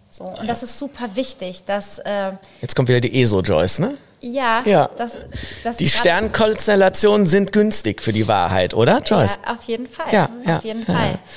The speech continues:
Speaker 1: Äh,
Speaker 2: Es
Speaker 1: vielleicht
Speaker 2: kann
Speaker 1: ist
Speaker 2: sich keiner
Speaker 1: deswegen
Speaker 2: mehr verstecken. Es liegt am Wassermann-Zeitalter, Joyce.
Speaker 1: <laughs>
Speaker 2: Ja.
Speaker 1: Macht
Speaker 2: Ja, die
Speaker 1: richtig Sinn.
Speaker 2: Luftepoche, die macht alles, äh,
Speaker 1: Nee, aber
Speaker 2: flattrig.
Speaker 1: das, das Ding ist, ich glaube wirklich, dass diese Bewegung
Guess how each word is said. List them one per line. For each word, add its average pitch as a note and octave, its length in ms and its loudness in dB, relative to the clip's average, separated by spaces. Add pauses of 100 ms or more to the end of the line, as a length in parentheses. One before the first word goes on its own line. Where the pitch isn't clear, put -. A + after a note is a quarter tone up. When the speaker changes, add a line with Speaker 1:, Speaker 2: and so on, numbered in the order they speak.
(240)
Speaker 1:
Äh, G#3 80 -4
Speaker 2:
Es G3+ 80 -6
Speaker 1:
vielleicht A3 160 2
Speaker 2:
kann C#3 120 4
Speaker 1:
ist - 20 2
Speaker 2:
sich D#3 140 4
keiner F#3+ 240 2
Speaker 1:
deswegen F#3+ 80 2
Speaker 2:
mehr F#3 120 4
verstecken. G2 760 0
Es A#2+ 140 2
liegt F3 180 2
am C#3+ 100 2
Wassermann-Zeitalter, F#2+ 840 0
Joyce. E2 420 0
Speaker 1:
<laughs> C4 40 0 (680)
Speaker 2:
Ja. - 160 0 (580)
Speaker 1:
Macht A3+ 220 -8
Speaker 2:
Ja, D#3 60 6
die - 0 -
Speaker 1:
richtig C#3 100 2
Sinn. C#3 100 6
Speaker 2:
Luftepoche, F3 720 2
die C#3+ 160 2
macht D#3 320 -2
alles, C#3 420 2
äh, A2+ 380 2 (400)
Speaker 1:
Nee, A#3 140 -2
aber A#3+ 80 -6
Speaker 2:
flattrig. A#2 480 -2
Speaker 1:
das, - 0 -
das A#3 160 -10
Ding C#4+ 180 -4
ist, D4 140 -8
ich - 160 -12
glaube B3 360 -4
wirklich, C4+ 460 -2
dass A#3 280 -6 (120)
diese A3+ 240 -6
Bewegung A3+ 580 -6